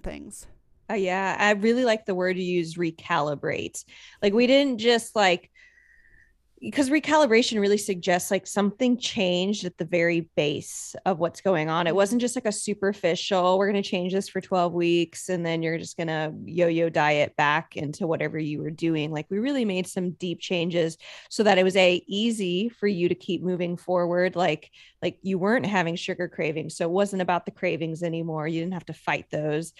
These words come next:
Speaker 2: Um, you know, you were feeling better, so you felt incentivized, like, "Oh, wow, like, this is great. Uh, all I need to do is, like,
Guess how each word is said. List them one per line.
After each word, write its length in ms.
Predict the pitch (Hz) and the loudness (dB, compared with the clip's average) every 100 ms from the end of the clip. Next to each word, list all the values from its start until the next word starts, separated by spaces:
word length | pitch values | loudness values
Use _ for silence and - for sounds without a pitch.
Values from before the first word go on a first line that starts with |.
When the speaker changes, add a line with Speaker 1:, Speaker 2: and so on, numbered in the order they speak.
| - - _ | -20 -20 _
Speaker 2:
Um, 420 | 180 165 160 160 | -2 0 -2 -4
you 140 | - 208 | -4 -2
know, 160 | 170 | 0
you 240 | 170 170 185 | 0 -2 -2
were 220 | 185 214 | 0 0
feeling 440 | - - 190 185 | -2 0 2 2
better, 240 | 180 165 165 | 2 2 2
so 160 | - | 0
you 140 | 190 196 | -4 -4
felt 260 | - 175 | -2 -4
incentivized, 960 | 185 202 - 330 339 151 - 190 190 - | -4 -4 -4 -2 -2 -2 -2 -2 -4 -4
like, 160 | 160 - | -4 -4
"Oh, 80 | |
wow, 400 | 294 175 185 190 127 | -6 -2 2 2 0
like, 280 | 147 127 - _ _ _ _ _ | -2 -4 -6 _ _ _ _ _
this 160 | 202 | -4
is 120 | 202 190 | -4 -2
great. 380 | 202 208 175 - | 0 2 2 -2
Uh, 120 | - - | -10 -8
all 260 | 147 147 170 | -2 2 2
I 80 | 180 | 2
need 160 | 180 | 0
to 80 | 165 | -2
do 200 | 165 170 | 0 2
is, 180 | 165 160 | 2 0
like, 220 | 170 151 | 0 -2